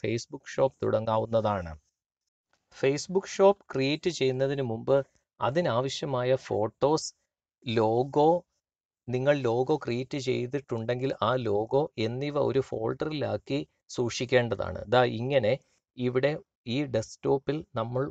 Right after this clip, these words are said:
ഒരു ഫോൾഡർ ഉണ്ടാക്കി അതിൻ്റെ അകത്ത് സൂക്ഷിക്കേണ്ടതാണ്. ഈ ഫോട്ടോസ് Facebook ഷോപ്പ് ക്രിയേറ്റ് ചെയ്യുമ്പോൾ നമുക്ക്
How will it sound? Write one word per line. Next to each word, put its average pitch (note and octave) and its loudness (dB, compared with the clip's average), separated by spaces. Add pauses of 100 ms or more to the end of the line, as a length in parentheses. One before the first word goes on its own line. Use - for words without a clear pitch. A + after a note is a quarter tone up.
ഒരു B2+ 2
ഫോൾഡർ B2+ 0
ഉണ്ടാക്കി A2+ -2 (180)
അതിൻ്റെ A#2+ -2
അകത്ത് C3 0
സൂക്ഷിക്കേണ്ടതാണ്. A#2 -2 (540)
ഈ G3+ 4 (100)
ഫോട്ടോസ് C3+ 2 (100)
Facebook C3 -4
ഷോപ്പ് D#3+ 0
ക്രിയേറ്റ് C3 -2
ചെയ്യുമ്പോൾ A#2 -2
നമുക്ക് B2 -4